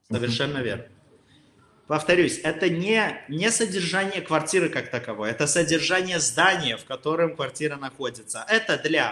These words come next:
Speaker 2: охраны, для уборки коридоров, а, уборка лифтов, э, мейнтенанс, да, то есть содержание лифтов, э,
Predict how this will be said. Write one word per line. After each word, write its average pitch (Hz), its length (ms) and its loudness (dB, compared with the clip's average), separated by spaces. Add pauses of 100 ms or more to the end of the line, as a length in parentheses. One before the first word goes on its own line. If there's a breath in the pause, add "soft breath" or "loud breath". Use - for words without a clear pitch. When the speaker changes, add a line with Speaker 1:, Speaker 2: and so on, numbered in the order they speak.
Speaker 2:
охраны, 120 640 -4 (320)
для 147 220 2
уборки 185 440 0
коридоров, 123 680 -2 (300)
а, 131 200 -4
уборка 160 440 0
лифтов, 131 640 -2 (300)
э, 120 220 -6
мейнтенанс, 156 640 -2
да, 143 140 -2
то 143 100 -6
есть - 380 -4
содержание 143 840 0
лифтов, 123 520 -2 (420)
э, 117 640 -4